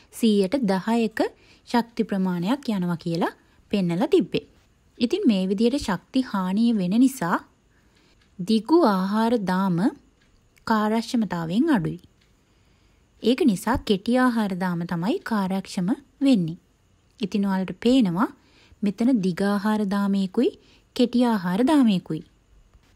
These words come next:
ඉතින් ආහාර දාමය කෙටි වෙද්දී අවසාන ජීවියාට ලැබෙන ශක්ති ප්‍රමාණය දිගු ආහාර දාමයක අවසාන ජීවියාට ලැබෙන ශක්ති ප්‍රමාණයට වඩා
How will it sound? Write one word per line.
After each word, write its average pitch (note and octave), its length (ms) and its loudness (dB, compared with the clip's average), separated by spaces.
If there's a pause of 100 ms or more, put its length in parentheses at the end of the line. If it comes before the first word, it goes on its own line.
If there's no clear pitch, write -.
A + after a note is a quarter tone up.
(840)
ඉතින් E4 260 -2
ආහාර G#3 460 0
දාමය A#3+ 420 4
කෙටි A3+ 340 -2
වෙද්දී G#3+ 440 2 (1040)
අවසාන A#3+ 600 2
ජීවියාට G#3+ 720 0 (260)
ලැබෙන G#3 380 0
ශක්ති A3 400 -6
ප්‍රමාණය G#3+ 460 2 (880)
දිගු G3 360 2
ආහාර C#4+ 360 4
දාමයක B3 460 2
අවසාන A3+ 500 0
ජීවියාට G#3+ 560 0
ලැබෙන G#3+ 260 0
ශක්ති G3+ 320 -6
ප්‍රමාණයට G3+ 520 -2
වඩා F#3 300 -2